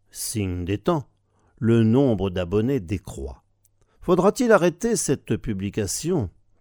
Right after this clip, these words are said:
pourtant si appréciée de lecteurs qui nous le font savoir ?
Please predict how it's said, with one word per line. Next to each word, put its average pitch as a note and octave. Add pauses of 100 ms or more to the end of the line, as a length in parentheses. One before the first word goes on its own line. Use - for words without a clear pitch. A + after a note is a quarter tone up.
pourtant G2
si -
appréciée D3+
de B2
lecteurs D3
qui C3+
nous A2+
le F#2
font F#2
savoir ? F#2